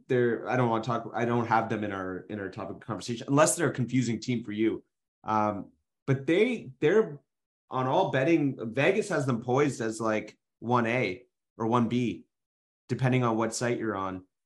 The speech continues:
You know, it's gonna be, I don't know. I just, you know, I think they might have overachieved a little last year. Uh, and I think U-, Udoka was a lot more important than people think for that team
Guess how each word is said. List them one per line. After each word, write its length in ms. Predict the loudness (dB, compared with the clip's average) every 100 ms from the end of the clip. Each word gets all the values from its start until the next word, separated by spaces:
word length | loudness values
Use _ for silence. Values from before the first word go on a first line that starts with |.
| _ _ _ _ _ 0
You 60 |
know, 80 | 2
it's 100 | 2
gonna 140 | 0
be, 200 | 0 -2 -4
I 160 | -6
don't 200 | -4 -4
know. 400 | -2 -2 -4 -6 -8
I 100 | -4
just, 360 | -4 -4 -14 -20
you 180 | -6 -2
know, 80 | 0
I 140 | 0
think 180 | 0 0
they 80 | 2
might 160 | 2
have 80 | 2
overachieved 680 | 2 2 2 0 0 0 0
a 40 |
little 220 | -2 -2
last 360 | 0 0 0 -4
year. 280 | -4 -4 -8 _ _ _ _ _ _ _ -8
Uh, 300 | -2 0 0
and 380 | 0 2 2 -2 -6 _ -6
I 100 | -2
think 240 | -2 0
U-, 420 | 0 0 0 -2
Udoka 380 | 0 0 0 0
was 580 | 0 2 0 -4 -12 -16 _ _ _ -6
a 60 |
lot 320 | 0 2 2
more 100 | 2
important 580 | 0 0 -2 0 -2 -6
than 120 | -6
people 280 | -4 -4 -4
think 400 | -4 -4 -4 -12 _ _ _ _ _ _ _ _ _ _
for 180 | 2 4
that 240 | 4 2
team 380 | -2 -4 -4 -6